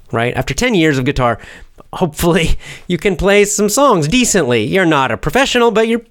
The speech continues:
you should be decent. You could be able to play the guitar decently,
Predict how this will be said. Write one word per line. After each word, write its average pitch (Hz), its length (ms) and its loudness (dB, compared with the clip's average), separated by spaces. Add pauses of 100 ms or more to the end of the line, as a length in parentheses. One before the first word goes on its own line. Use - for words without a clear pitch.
you 320 80 0
should 190 160 -4
be 139 100 0
decent. 180 460 0
You 156 100 -2
could 123 140 -6
be 135 60 0
able 104 200 -4 (120)
to - 80 -20 (320)
play 120 340 -2
the 104 100 -6
guitar 143 320 -2
decently, 127 640 -2